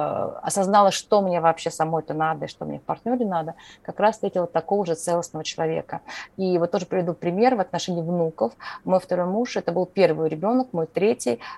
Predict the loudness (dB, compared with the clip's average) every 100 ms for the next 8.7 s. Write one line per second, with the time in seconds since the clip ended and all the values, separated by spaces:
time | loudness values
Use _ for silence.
0 | -4 2 4 4 4 4 2 -2 -2 0
1 | 0 2 0 -2 -4 0 4 6 6 4
2 | 0 -6 -4 -4 -4 -4 -4 0 2 0
3 | 0 -4 -6 -8 -10 -10 -12 -10 -2 -2
4 | -2 -4 -4 -2 -4 -4 -8 -8 -6 -6
5 | -6 -4 -2 -2 -2 -4 -4 -4 -6 0
6 | 2 0 -6 -16 -8 2 4 4 0 -6
7 | -8 -12 -10 -8 -4 -4 -4 -8 -10 -8
8 | -10 -10 -14 -8 -6 -6